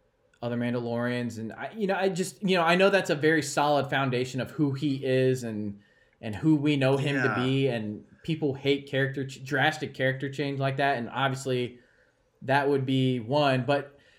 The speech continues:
Speaker 1: you just, I just go circle back to how he is in the minority in the cultural thinking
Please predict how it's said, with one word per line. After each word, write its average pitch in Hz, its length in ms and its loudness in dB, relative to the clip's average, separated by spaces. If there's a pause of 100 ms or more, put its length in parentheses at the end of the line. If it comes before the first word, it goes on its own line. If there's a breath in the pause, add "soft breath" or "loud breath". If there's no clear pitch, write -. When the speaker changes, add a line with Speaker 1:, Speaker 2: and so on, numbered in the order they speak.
(100)
Speaker 1:
you 156 140 -4
just, 190 280 0
I 170 100 2
just 175 260 -2 (580)
go 202 300 6
circle 226 380 2
back 175 400 2
to 147 420 2 (160)
how 185 200 2
he 185 180 0
is 185 320 6
in 214 180 4
the 220 80 4
minority 165 680 4
in 147 100 0
the 143 60 -4
cultural 165 480 -2
thinking 135 720 -2